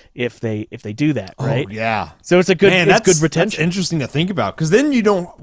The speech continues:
Speaker 2: have to worry about, like, is this person gonna be around? You know, and so can I sink a lot of training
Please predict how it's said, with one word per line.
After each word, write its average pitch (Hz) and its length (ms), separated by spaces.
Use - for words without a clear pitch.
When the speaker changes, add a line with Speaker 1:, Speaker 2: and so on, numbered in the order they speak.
Speaker 2:
have 165 200
to 156 80
worry 131 220
about, 143 260
like, 123 320
is 143 180
this 147 120
person 156 400
gonna 120 160
be 110 160
around? 127 640
You 147 80
know, 120 180
and 131 220
so 127 180
can 139 220
I 123 120
sink 127 280
a 113 80
lot 107 160
of 95 60
training 123 280